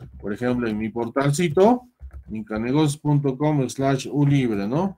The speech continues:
Y miren, como les digo que yo me acuerde, tengo cinco cursos, ¿no? Tengo que cinco cursos, ¿eh? Tengo cinco cursos.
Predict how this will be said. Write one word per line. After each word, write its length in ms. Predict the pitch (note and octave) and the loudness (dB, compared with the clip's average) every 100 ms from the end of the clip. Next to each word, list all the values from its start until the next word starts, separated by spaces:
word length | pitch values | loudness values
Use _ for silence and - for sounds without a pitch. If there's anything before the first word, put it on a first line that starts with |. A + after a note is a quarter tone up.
| A2 | -10
Y 120 | G#2 | -6
miren, 440 | A#2+ C3 E3 G3 _ _ _ _ _ _ _ _ - | -2 0 0 -2 _ _ _ _ _ _ _ _ -4
como 140 | B2+ | 0
les 160 | D3 D3 | 2 2
digo 260 | F#3 F3 | 2 0
que 160 | C#3 C3 | 0 0
yo 100 | D#3 | 2
me 120 | D3 | 0
acuerde, 600 | C#3 D3+ D3+ E3+ D#3+ G#2 | 2 2 4 2 0 -6
tengo 360 | G2+ A#2+ A#2 A2 | -8 -8 -6 -4
cinco 420 | C#3 C#3 B2 A#2+ | 0 0 0 0
cursos, 540 | F#3 F3+ C#3+ G#2 F#2 | 4 4 4 -6 -6
¿no? 320 | C3 F3+ F3 - | -4 -4 -6 -10
Tengo 300 | A2+ A2 G#2 | -8 -6 -8
que 80 | G#2+ | -12
cinco 460 | - C3 A#2+ G2+ | -6 -4 -4 -6
cursos, 440 | F2+ D2+ C#2+ - A#2 | -8 -12 -14 -16 -4
¿eh? 140 | C#3+ D3 _ _ _ _ _ - | -4 -4 _ _ _ _ _ -8
Tengo 340 | A#2 A#2 A2 | -4 -2 -2
cinco 480 | G#2 D3 C3 B2+ A2+ | 2 2 4 2 0
cursos. 560 | C#3+ C3+ C#3 F#3 F#3+ | 0 2 2 0 -2